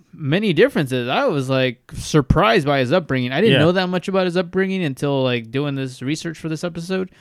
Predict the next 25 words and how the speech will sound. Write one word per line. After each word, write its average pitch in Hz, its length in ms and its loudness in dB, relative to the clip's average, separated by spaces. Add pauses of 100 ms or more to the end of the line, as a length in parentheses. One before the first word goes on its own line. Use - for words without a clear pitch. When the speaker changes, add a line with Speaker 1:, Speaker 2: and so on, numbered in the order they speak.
(760)
Speaker 1:
Totally 196 500 6
threw 165 240 4
me 160 120 2
a 131 60 0
curveball. 120 480 -2
Like, 117 160 -6
everything 175 460 0
about 123 380 0
his 120 180 -2
upbringing 120 480 -4
and 110 160 -8
his 113 120 -6
life 113 480 -4
really 117 380 0
threw 117 180 -8
me 113 120 -6
a 117 60 -8
curveball. 107 500 -8 (100)
Speaker 2:
Yeah. 90 300 -2 (160)
Speaker 1:
I, 143 140 -4
I 175 80 2
mean, 170 140 6
everybody 190 420 6
knows 147 500 2
Jonestown, 123 840 0